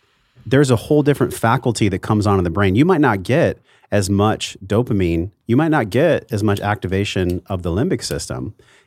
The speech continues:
And so I, I actually think that's a really good thing. I think that's a beautiful thing, um, especially in our world where y-,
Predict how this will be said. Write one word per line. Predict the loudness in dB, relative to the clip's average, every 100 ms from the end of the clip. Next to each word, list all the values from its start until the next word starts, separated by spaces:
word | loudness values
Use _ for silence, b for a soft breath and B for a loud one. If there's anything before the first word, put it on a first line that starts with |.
| b
And | 2
so | 2
I, | 2 0
I | -2
actually | 2 0
think | 2
that's | 0 0
a | 2
really | 2 0
good | -4 -6 -4
thing. | 0 2 2 -4 _ _ -4
I |
think | 0
that's | 0 -2
a |
beautiful | -6 -6 -2 -2 -2 -4
thing, | 0 2 2 -2 b b b b _
um, | 0 0 0 -4 -10 _
especially | -10 0 0 2 2
in | 4
our | 2
world | 0 0 0 0
where | -2 0 2 2 0 -4 _
y-, | -4